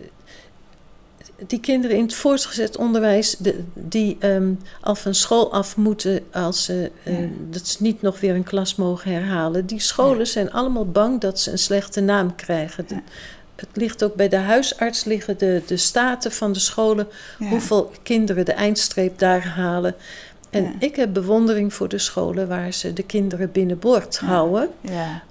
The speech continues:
Speaker 1: om ze
Speaker 2: Ja.
Speaker 1: helemaal tot een goed eind te brengen.
Speaker 2: Ja.
Speaker 1: En die, dat zijn vaak zelfs zwakke scholen. Die
Speaker 2: Ja.
Speaker 1: worden als zwak aangemerkt
Speaker 2: Ja.
Speaker 1: door de inspectie.
Speaker 2: Ja.
Speaker 1: Nou, dat is natuurlijk vreselijk.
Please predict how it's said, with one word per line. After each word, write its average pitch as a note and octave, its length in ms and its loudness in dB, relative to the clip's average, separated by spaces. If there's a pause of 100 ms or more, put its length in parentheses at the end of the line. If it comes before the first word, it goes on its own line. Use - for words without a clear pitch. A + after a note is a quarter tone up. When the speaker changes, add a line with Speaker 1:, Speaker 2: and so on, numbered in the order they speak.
Speaker 1:
om G#3 200 2
ze F#3+ 140 0
Speaker 2:
Ja. F#3+ 60 0
Speaker 1:
helemaal G3 460 4
tot F#3+ 220 -10
een F#3 60 -2
goed - 280 -10
eind E3+ 480 -2
te F#3 120 0
brengen. D#3+ 480 -4 (320)
Speaker 2:
Ja. G3 80 -10
Speaker 1:
En G3 100 2
die, G3 220 -4
dat A3 200 -2
zijn G#3 220 0
vaak G#3 280 -2
zelfs - 460 -2
zwakke A3 520 -2
scholen. F3 580 -4 (320)
Die F#3+ 80 0
Speaker 2:
Ja. F3 60 -2
Speaker 1:
worden F#3 200 -2
als - 220 -2
zwak A3 260 -2
aangemerkt F3+ 540 -2
Speaker 2:
Ja. F3 60 -16
Speaker 1:
door F#3 120 -4
de - 100 -6
inspectie. - 680 -6 (480)
Speaker 2:
Ja. - 100 -8
Speaker 1:
Nou, - 60 -12 (400)
dat F3 220 -2
is - 160 -8
natuurlijk - 300 -10
vreselijk. C#4 540 -2